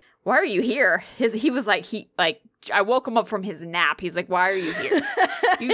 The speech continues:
Speaker 1: you're not
Speaker 2: His
Speaker 1: supposed to
Speaker 2: daily
Speaker 1: be
Speaker 2: nap.
Speaker 1: here."
Speaker 2: What the fuck?
Speaker 1: Yes.
Speaker 2: What are you doing?
Speaker 1: So held him, petted him, and I grabbed and took my medicine, and then I went back to work, and that was my Monday morning.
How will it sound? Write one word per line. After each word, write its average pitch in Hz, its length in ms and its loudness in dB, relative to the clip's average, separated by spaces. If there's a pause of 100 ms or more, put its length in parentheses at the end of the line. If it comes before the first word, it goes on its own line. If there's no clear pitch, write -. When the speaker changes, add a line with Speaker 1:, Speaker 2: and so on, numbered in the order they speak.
(140)
Speaker 1:
you're 269 100 0
not 254 140 0
Speaker 2:
His 247 80 -4
Speaker 1:
supposed 233 160 0
to 220 60 2
Speaker 2:
daily 226 240 0
Speaker 1:
be 180 60 0
Speaker 2:
nap. 190 240 2
Speaker 1:
here." 180 80 -2
Speaker 2:
What 247 220 -2
the 320 140 0
fuck? - 80 -20
Speaker 1:
Yes. 180 380 0
Speaker 2:
What 302 140 0
are 330 40 0
you 302 160 -2
doing? 233 480 -4 (340)
Speaker 1:
So 185 400 2 (140)
held 269 300 0
him, 254 380 0 (420)
petted 214 280 2
him, 208 600 0
and 190 120 0
I 185 80 4
grabbed 190 300 2
and 185 140 -4
took 190 200 -2
my 180 120 -2
medicine, 160 520 0
and 139 240 -2
then 143 140 -2
I 143 60 2
went 139 180 -2
back - 200 -2
to - 100 -8
work, - 260 -6
and - 280 -8 (280)
that 165 280 2
was 147 360 -2
my 147 340 0 (160)
Monday 269 560 0
morning. 208 560 -2